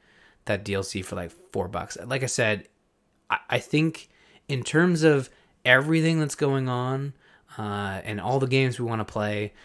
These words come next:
I am being very realistic and saying, like, I'm not even gonna go near that main game, because if I do, I'm just gonna spend six hours trying to figure out where I left off, and I'm hoping if I just jump into the D L C,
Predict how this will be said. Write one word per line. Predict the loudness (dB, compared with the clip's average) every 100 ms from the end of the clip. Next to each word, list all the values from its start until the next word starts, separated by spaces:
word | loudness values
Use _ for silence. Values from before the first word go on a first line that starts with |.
| -20 _ _ 2
I | 6
am | 6 4
being | 2 2 2
very | 4 4 4
realistic | 2 0 0 -2 -4
and | -4
saying, | -4 -4 -4
like, | -6 -6
I'm | 2 2
not | 4 2
even | 0
gonna | -4 -4
go | -6
near | -4 -2 0
that | 2 0
main | -2 -2
game, | -2 -2 -2 -6 -12 -20 -12
because | -4 -2
if | 0
I | 0
do, | 0 0 2 2 0
I'm | -4
just | -4 -4
gonna | -6
spend | -6 -4 -4 -2
six | -4 -4 0
hours | 2 2
trying | -2 -4
to | -6
figure | -6 -2 0
out | 0
where | 0 -2
I | -2
left | -2 -6 -6
off, | -4 -4 -4
and | -4 -4
I'm | -2
hoping | -2 0 0 -2
if | -2
I | -4
just | -4 -4
jump | -4 -4
into | -6 -6
the |
D | -4
L | -2 -2
C, | -6 -8 -8